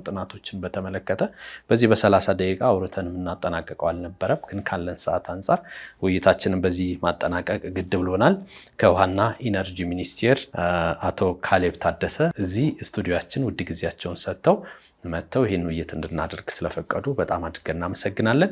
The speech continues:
እናንተም አብራችሁን ስለነበራችሁ ውድ ጊዜያችሁን ሰጥታችሁ ስለተከታተላችሁን ከልብ አድርገን እናመሰግናለን።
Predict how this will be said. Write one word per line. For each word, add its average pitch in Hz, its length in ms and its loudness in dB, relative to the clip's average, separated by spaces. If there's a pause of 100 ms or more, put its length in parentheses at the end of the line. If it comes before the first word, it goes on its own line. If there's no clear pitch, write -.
(260)
እናንተም 127 400 2
አብራችሁን 92 460 2
ስለነበራችሁ 85 760 -2
ውድ 117 200 -4
ጊዜያችሁን 87 500 -4
ሰጥታችሁ - 520 -4
ስለተከታተላችሁን 87 1120 -2
ከልብ - 300 -2
አድርገን - 320 -4
እናመሰግናለን። 113 760 2